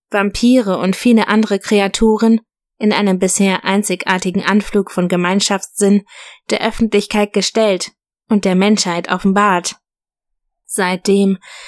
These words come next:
lebten sie überall auf der Welt, frei unter den Menschen, wobei frei häufig nur im übertragenen Sinne zu verstehen war. Man wusste nun, dass es viele der Monster aus den Schauermärchen tatsächlich gab,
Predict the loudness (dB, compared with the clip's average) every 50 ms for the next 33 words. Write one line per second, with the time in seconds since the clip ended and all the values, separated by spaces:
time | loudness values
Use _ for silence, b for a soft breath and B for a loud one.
0 | B B B B B 2 2 2 2 2 2 2 2 2 -2 -2 0 -2 0 0
1 | 0 0 2 2 2 2 2 0 0 0 -2 0 2 2 2 4 2 0 0 -4
2 | -10 _ _ _ _ _ _ -12 -4 -2 0 0 0 2 0 0 0 2 2 4
3 | 4 6 4 4 2 2 2 0 -2 -4 -6 _ _ _ _ _ _ _ _ _
4 | -2 -2 0 0 0 0 -2 -4 -6 -2 0 2 2 2 2 0 B B B B
5 | B B B 0 0 2 2 2 4 4 4 4 2 0 2 2 2 0 0 2
6 | 2 2 4 4 2 2 2 0 0 2 2 2 2 2 0 -4 -4 -2 -2 -2
7 | 2 2 4 4 4 2 0 0 0 -2 -4 -4 _ _ _ _ _ _ _ _
8 | _ _ _ -10 -6 -6 -4 -4 -2 0 2 2 2 2 2 2 4 4 6 6
9 | 6 4 4 2 B B B B B B B B -10 -6 -4 0 0 0 0 0
10 | 0 2 4 4 4 4 2 2 2 2 2 4 2 2 0 0 -2 0 0 0
11 | -2 -2 -4 0 2 0 0 2 2 2 4 4 4 2 2 0 0 0 2 0
12 | 0 2 0 -2 0 0 -2 -2 0 -4 -4 -2 0 0 2 2 2 0 -2 -6
13 | -20